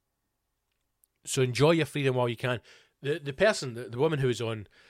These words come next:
the phone, uh, this phone in was giving, "Oh, children have suffered, young people, children and adults, they have suffered.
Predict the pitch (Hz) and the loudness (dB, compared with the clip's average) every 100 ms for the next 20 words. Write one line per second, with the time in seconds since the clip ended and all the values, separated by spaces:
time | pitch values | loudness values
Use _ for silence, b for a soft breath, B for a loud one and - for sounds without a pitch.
0 | b b b - 110 135 131 131 - 139 | b b b -16 -2 0 0 -4 -10 -12
1 | 127 117 113 117 - 127 123 120 113 - | -8 -6 -6 -8 -8 -6 -6 -4 -6 -8
2 | 123 127 117 135 - - - 196 202 196 | -8 -8 -10 -10 -14 -12 -4 -2 -2 -2
3 | 196 180 - - 233 214 - 202 196 190 | -4 -6 -12 -6 -4 -4 -6 -10 -6 -2
4 | 202 247 240 226 - 220 214 214 214 202 | -2 -4 -10 -10 -8 -8 -6 -2 0 -2
5 | - 208 214 226 233 214 202 190 190 190 | -2 0 0 0 -4 -4 -4 -4 -6 -8
6 | 185 - 165 175 165 - - - 226 247 | -10 -8 -8 -8 -12 -18 -20 0 2 2
7 | - 262 233 - | 4 2 2 -8